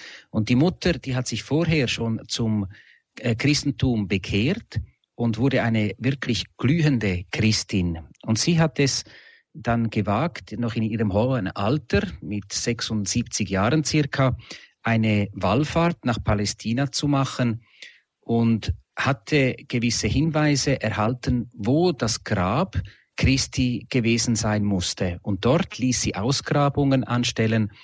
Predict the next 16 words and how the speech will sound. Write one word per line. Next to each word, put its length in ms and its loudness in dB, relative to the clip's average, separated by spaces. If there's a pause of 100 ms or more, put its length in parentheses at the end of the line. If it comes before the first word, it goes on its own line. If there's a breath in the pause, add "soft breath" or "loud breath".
(420 loud breath)
Das 140 -2
ist 180 2
heute, 360 2
wo 80 -2
die 120 -4
Grabeskirche 720 -2
steht. 560 0
Und 300 -2 (100)
bei 160 2
diesen 260 -2
Grabens-, 580 -2 (200)
äh, 260 -2
bei, 160 2
bei 120 0
diesen 260 -4
Ausgrabungen 840 0